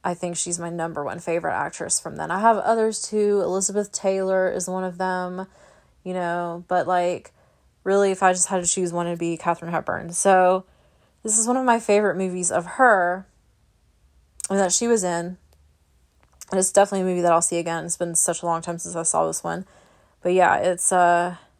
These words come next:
it's fun to see Cary Grant too. I mean, I liked his movies better than James Stewart's movies, but they are both equally amazing. And, you know, it's so much fun. When you see Cary Grant in a movie, it's probably gonna be a good time.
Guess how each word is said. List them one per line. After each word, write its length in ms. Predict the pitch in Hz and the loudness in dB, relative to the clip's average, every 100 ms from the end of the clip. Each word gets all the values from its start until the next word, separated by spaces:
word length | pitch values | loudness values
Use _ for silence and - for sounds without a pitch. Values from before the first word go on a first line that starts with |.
| _ _ _ _ _ _ _ _ | _ _ _ _ _ _ _ _
it's 160 | 202 - | -4 2
fun 160 | 247 254 | 2 2
to 60 | |
see 200 | 240 233 | 2 0
Cary 280 | 202 202 190 | 2 2 2
Grant 340 | 175 170 165 | 0 -2 -2
too. 360 | - 180 170 170 | -4 -4 -2 -2
I 60 | - | -4
mean, 160 | 180 | -2
I 160 | 139 208 | 4 4
liked 520 | 202 202 196 - - - | 6 2 2 -4 -6 2
his 300 | 196 196 202 | 2 2 0
movies 340 | 202 202 190 | -2 -2 -2
better 300 | 180 180 185 | 2 2 2
than 180 | 175 175 | -2 -6
James 300 | 180 175 170 | -6 -4 -2
Stewart's 480 | - 175 180 185 196 | -2 0 0 0 -2
movies, 300 | 196 202 180 | -2 -2 -4
but 120 | 175 | -2
they 120 | 175 | 2
are 140 | 175 180 | 2 2
both 300 | 170 175 - | 0 -2 -4
equally 440 | 170 175 170 160 | -6 -2 -2 -2
amazing. 580 | 160 170 180 214 226 233 _ _ _ _ _ _ | -4 -4 -2 -2 -2 -8 _ _ _ _ _ _
And, 100 | 196 | -2
you 80 | 196 | 0
know, 280 | 180 170 165 | 2 2 0
it's 160 | 175 | 0
so 220 | - 196 190 | 0 0 -2
much 200 | 185 - | -4 -4
fun. 380 | 175 170 175 180 | -2 0 -2 -4
When 100 | 185 | -2
you 120 | 208 | 0
see 440 | - 214 208 185 - | 0 2 0 -2 -2
Cary 260 | 202 190 | 0 0
Grant 240 | 180 175 170 | 0 -4 -4
in 80 | |
a 20 | 175 | -6
movie, 400 | 165 165 160 - _ - | -6 -8 -10 -16 _ -10
it's 140 | 175 | -10
probably 340 | - 170 156 160 | 0 0 0 -4
gonna 160 | 147 | -8
be 140 | - - | -10 -10
a 60 | |
good 180 | - 131 | -10 -10
time. 360 | - - - | -10 -12 -12